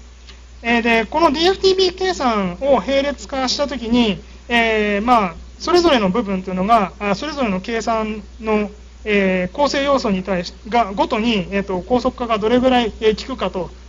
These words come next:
いうのを見たのがこの図になります。えーと、これは、えー、実際Kの五百濃度を使って、えー、計算をした時の、えー、ものになります。えー、で、え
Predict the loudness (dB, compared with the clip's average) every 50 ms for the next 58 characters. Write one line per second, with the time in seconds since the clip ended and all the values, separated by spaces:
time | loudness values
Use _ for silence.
0 | -10 -2 2 2 4 4 4 2 2 0 0 -2 -2 -2 -2 0 0 -2 -2 -2
1 | -4 -6 -6 -2 0 0 0 0 -2 -6 -10 -12 -14 -14 -16 -18 -20 -20 -20 -20
2 | -20 -12 -2 -2 0 0 0 -2 -2 -4 -2 0 2 4 4 4 2 0 -2 -4
3 | -4 -2 -4 -2 0 -2 -2 -2 -4 -6 -2 2 2 4 4 4 2 0 -2 -4
4 | -4 -4 -2 -2 -4 0 0 -2 -2 0 -2 0 2 2 2 2 2 0 0 0
5 | -8 -10 -10 -4 -2 -2 -2 -2 -6 -10 -4 -2 -2 -2 -4 -6 -18 -20 -20 -18
6 | -16 -8 -4 0 0 0 0 0 -2 -2 -4 -4 -2 -2 0 2 2 2 2 2
7 | 0 0 -2 -2 -4 -2 2 2 2 2 2 -2 -16 -16 -8 -4 -2 -2 0 0
8 | 0 0 0 -2 -4 -8 -14 -14 -16 -18 -20 -20 -20 -20 -20 -20 -20 -20 -20 -20
9 | -20 -20 -20 -20 -20 -20 -20 -20 -20 -20 -20 -18 -8 -2 2 2 2 4 4 2
10 | 2 2 0 -2 -12 -18 -20 -20 -20 -20 -20 -18 -18 -18 -20 -20 -20 -20 -20 -20
11 | -20 -20 -20 -20 -20 -20 -20 -20 -14 -6 -2 0 2 2 4 4 2 2 0 -4
12 | -6 -12 -14